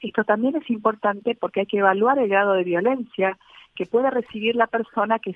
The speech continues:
siente que la van a abandonar. Aquí en la Argentina hay un femicidio cada veintiséis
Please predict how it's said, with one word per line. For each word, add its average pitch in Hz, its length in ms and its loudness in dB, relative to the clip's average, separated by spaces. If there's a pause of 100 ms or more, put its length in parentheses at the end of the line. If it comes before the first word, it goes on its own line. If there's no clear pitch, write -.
siente 220 300 -2
que 190 120 -4
la 180 100 2
van 180 180 2
a 175 60 6
abandonar. 170 680 2 (360)
Aquí 196 200 -6
en 220 60 -2
la 240 60 6
Argentina 233 560 2
hay 214 180 2
un 214 100 -10
femicidio 220 760 -2
cada 180 260 2
veintiséis 175 580 -4